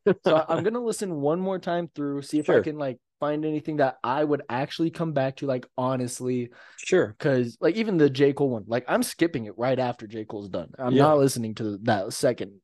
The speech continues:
Speaker 1: part. It's trash.
Speaker 2: Yeah.
Speaker 1: Um, eight A M in Charlotte, like, I don't even know how often I'll come back to that because it's a longer song and it is very, like,
Speaker 2: Sure.
Speaker 1: lyrical. It is just, like, him spitting, which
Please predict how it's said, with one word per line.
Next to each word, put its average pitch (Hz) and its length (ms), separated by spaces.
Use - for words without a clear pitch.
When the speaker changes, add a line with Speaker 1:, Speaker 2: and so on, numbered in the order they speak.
Speaker 1:
part. 110 280
It's 110 160
trash. - 440
Speaker 2:
Yeah. 117 220
Speaker 1:
Um, 123 460
eight 151 180
A 202 40
M 196 220
in 180 80
Charlotte, 175 480
like, 139 260
I 143 100
don't 202 100
even 196 120
know 175 120
how 175 320
often 147 340
I'll 123 140
come 127 160
back 120 180
to - 80
that 117 140
because 131 420
it's 147 140
a 151 40
longer 156 400
song 151 280
and 139 100
it 131 80
is 143 200
very, 139 340
like, 123 260
Speaker 2:
Sure. - 280
Speaker 1:
lyrical. 156 420
It 131 100
is 135 160
just, 127 240
like, 120 180
him 110 140
spitting, 143 640
which 165 320